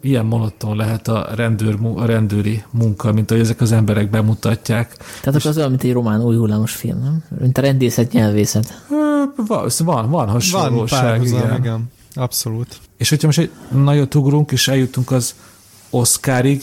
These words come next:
Speaker 1: ugye azt kell tudni, hogy mi most kétezer-tizenegyről beszélünk, de ugye az Oscar az mindig a következő év februárjában tartják, és az előző év filmjeit, ö,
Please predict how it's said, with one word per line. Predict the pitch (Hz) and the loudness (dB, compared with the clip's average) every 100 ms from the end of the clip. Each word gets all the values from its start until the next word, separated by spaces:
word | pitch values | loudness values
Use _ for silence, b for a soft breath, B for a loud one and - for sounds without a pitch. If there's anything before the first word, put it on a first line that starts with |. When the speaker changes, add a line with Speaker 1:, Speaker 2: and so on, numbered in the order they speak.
| - | -4
Speaker 1:
ugye | 120 120 120 | -2 0 -2
azt | - - - | -2 -4 0
kell | 143 135 | 0 0
tudni, | 135 131 | 2 4
hogy | |
mi | 127 | 4
most | 131 - | 2 2
kétezer-tizenegyről | - 147 135 131 123 143 123 117 123 120 113 104 | 0 0 2 0 2 0 2 2 0 2 2 2
beszélünk, | 117 - 143 135 139 156 156 B B B - 117 | 0 0 2 2 4 2 0 B B B -6 -2
de | 131 117 - 135 | 0 -2 -4 -2
ugye | 123 | 0
az | 127 120 | 0 0
Oscar | 135 - 139 | -2 0 -2
az | 127 | 2
mindig | 139 123 | 2 2
a | 120 | 2
következő | 131 123 - 123 120 117 | 0 0 0 0 2 2
év | 127 - - | 0 -2 -12
februárjában | - 127 113 113 113 110 110 107 110 110 - - | -4 -2 2 2 2 0 0 -2 -2 -2 -6 -6
tartják, | 127 127 127 160 156 156 B B B | -2 0 0 0 0 -2 B B B
és | 123 | -2
az | 120 | 2
előző | 131 127 117 117 | 2 2 2 2
év | 123 120 - | 2 0 -6
filmjeit, | - - 123 120 117 113 113 - - - - - | -12 -2 2 4 2 2 0 -6 -20 -20 -16 -4
ö, | 120 110 | 0 2